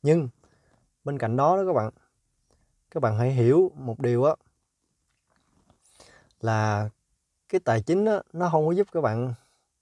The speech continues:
nó, cái tiền bạc á, nó không có giúp cho con người của bạn nó hoàn thiện. Và cái vấn đề ở đây là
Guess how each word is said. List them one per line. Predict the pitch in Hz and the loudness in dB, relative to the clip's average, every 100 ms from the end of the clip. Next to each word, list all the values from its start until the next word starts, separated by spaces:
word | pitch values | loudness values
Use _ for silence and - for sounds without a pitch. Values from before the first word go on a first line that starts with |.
| _ _ _ | _ _ _
nó, | 160 175 175 - 165 156 | -4 -2 -4 -10 -8 -8
cái | 156 170 | -8 -2
tiền | 131 117 | 0 2
bạc | 113 117 | 2 0
á, | 170 170 - 170 | -2 -4 -10 -14
nó | 175 | -12
không | 165 156 151 | -2 -2 -2
có | 160 | -2
giúp | 170 202 _ _ _ _ _ _ _ _ _ | 0 0 _ _ _ _ _ _ _ _ _
cho | 143 | 0
con | 156 147 | 2 2
người | 120 | 0
của | 139 | 0
bạn | 143 120 | -2 -2
nó | 151 | -2
hoàn | 123 117 | -2 -2
thiện. | 110 123 - _ _ _ _ _ _ _ | -2 -2 -4 _ _ _ _ _ _ _
Và | 117 | -4
cái | 160 | 2
vấn | 190 185 | 4 4
đề | 123 123 | 4 4
ở | |
đây | 156 151 | 4 4
là | 143 110 | 4 2